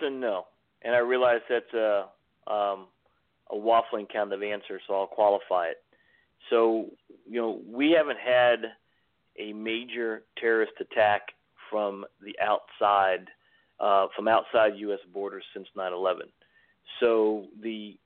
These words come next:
the, the, um, the job of getting the intelligence services, working with local law enforcement, working with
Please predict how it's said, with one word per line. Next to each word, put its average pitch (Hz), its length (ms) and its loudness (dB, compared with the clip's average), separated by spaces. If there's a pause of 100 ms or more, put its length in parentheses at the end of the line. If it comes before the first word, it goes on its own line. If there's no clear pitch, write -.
the, 104 360 -14 (100)
the, 104 380 -14 (340)
um, 98 460 -2 (1080)
the 101 420 0
job 123 440 4 (200)
of 104 200 -4 (120)
getting 107 420 -2 (260)
the 101 300 -16
intelligence 117 640 0 (100)
services, 107 640 -4 (280)
working 107 560 -6
with 101 180 -4
local 104 480 0
law 110 220 6
enforcement, 101 760 -6
working 101 520 -8
with 98 140 -2